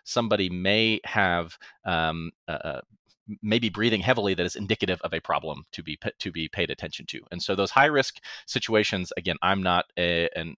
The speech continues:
an obstetrician or a, uh, mater-, maternal fetal medicine expert. My recollection of a lot of those high-risk scenarios is, um, uh, getting pretty old at this point, and so I would defer to my, uh, wife on that one. But instead, the scenarios I am more comfortable with are the causes of shortness of breath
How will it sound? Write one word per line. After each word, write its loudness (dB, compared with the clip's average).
an -8
obstetrician -4
or -6
a, -4
uh, -4
mater-, -10
maternal -6
fetal -4
medicine -4
expert. -6
My -2
recollection -4
of -10
a -4
lot 0
of -8
those -6
high-risk -2
scenarios -6
is, -10
um, -4
uh, -4
getting 0
pretty -2
old -4
at -8
this -6
point, -4
and -6
so -4
I 2
would -6
defer -8
to -14
my, -8
uh, -6
wife -6
on -8
that -6
one. -12
But 0
instead, 4
the -2
scenarios 0
I 4
am 4
more 2
comfortable -4
with -4
are -2
the -6
causes 2
of -6
shortness -4
of -6
breath 2